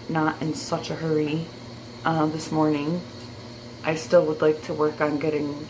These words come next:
up even earlier, but it's okay for today. Um, so I'm just going to finish brushing my, oh,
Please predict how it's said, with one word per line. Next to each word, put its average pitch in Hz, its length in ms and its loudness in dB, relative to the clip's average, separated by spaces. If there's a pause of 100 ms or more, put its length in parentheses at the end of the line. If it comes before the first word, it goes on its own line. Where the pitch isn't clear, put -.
up 151 240 -2 (320)
even 151 240 -2
earlier, 143 640 4 (100)
but 139 260 0 (1160)
it's - 240 2
okay 156 460 4
for 151 180 -4
today. 151 580 -2 (220)
Um, 147 880 0 (760)
so - 160 -2
I'm 160 200 4
just 160 240 0
going 160 380 4
to 156 720 4 (1500)
finish 190 280 2
brushing 180 380 0
my, 165 240 0
oh, 139 80 -6